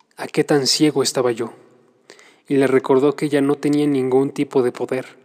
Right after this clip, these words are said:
para cambiarme. El cambio que se necesitaba requería un acto de gracia. A Luela la confrontó el hecho de que ella nunca sería nada más que un instrumento en las poderosas manos de Dios.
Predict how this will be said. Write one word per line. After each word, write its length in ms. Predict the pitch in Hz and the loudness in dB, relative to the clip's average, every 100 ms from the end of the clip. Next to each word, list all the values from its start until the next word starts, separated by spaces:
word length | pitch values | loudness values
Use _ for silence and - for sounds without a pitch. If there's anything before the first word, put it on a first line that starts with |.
| _ _ _ _ _ | _ _ _ _ _
para 220 | - 127 117 | 0 0 0
cambiarme. 540 | 127 120 120 113 - - _ _ _ _ _ _ _ _ _ - _ _ | -2 -2 -2 -4 -16 -20 _ _ _ _ _ _ _ _ _ -20 _ _
El 160 | - 123 | -6 -4
cambio 300 | 143 143 147 | 0 0 0
que 180 | - 131 | 0 0
se 220 | - 156 | 2 2
necesitaba 720 | 156 131 139 131 131 151 - - - - _ - | 0 -2 -4 0 0 -2 -10 -20 -20 -20 _ -4
requería 360 | 131 - 131 | -2 0 2
un 140 | 135 131 | 2 2
acto 240 | 127 - | -2 -2
de 140 | 120 120 | -2 -2
gracia. 500 | 123 120 - 185 - _ _ _ _ _ _ _ _ _ _ | -4 -6 -6 -12 -18 _ _ _ _ _ _ _ _ _ _
A 120 | - | -2
Luela 380 | 131 131 143 151 | 2 4 4 2
la 140 | 147 | 0
confrontó 600 | 135 127 120 135 123 135 135 | 0 -4 -4 -4 -2 0 2
el 100 | 135 | 0
hecho 220 | 135 135 | -2 -2
de 140 | 123 | -2
que 100 | 123 | -2
ella 160 | 131 131 | -2 0
nunca 340 | 135 139 135 | -2 -4 -4
sería 300 | 120 127 131 | -6 -6 -4
nada 280 | 131 131 131 | -4 -4 -6
más 360 | 123 135 - - - - - - | -6 -8 -10 -14 -20 -20 -20 -4
que 80 | |
un 100 | 135 | 0
instrumento 680 | 147 131 - 131 135 143 143 | 0 -2 -2 -2 -2 -2 0
en 100 | 131 | 0
las 160 | 123 117 | 0 -2
poderosas 640 | 139 123 127 127 139 - | 0 0 -2 -4 -6 -6
manos 440 | 131 131 131 123 | -6 -4 -6 -6
de 80 | 127 | -6
Dios. 420 | 117 120 - - | -6 -12 -14 -16